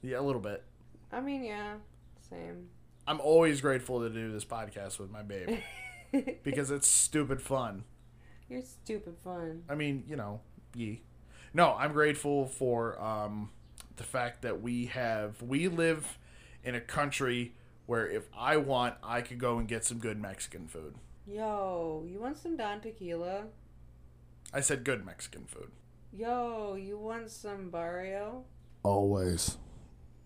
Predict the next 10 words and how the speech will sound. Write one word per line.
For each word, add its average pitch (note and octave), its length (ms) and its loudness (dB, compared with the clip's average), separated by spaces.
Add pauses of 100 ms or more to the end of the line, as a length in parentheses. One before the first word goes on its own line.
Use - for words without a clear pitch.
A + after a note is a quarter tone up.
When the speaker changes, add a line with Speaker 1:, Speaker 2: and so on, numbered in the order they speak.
(140)
Speaker 1:
I'm D3 80 2
bringing D#3 220 10
barrio G#2+ 320 -2
next F#2+ 220 -10
week. F#2 240 -12 (680)
Speaker 2:
Uh, A#3 1400 12
why G#3+ 220 6
not C4 220 6
now? D4 840 6 (120)
Speaker 1:
Because. E3 1000 10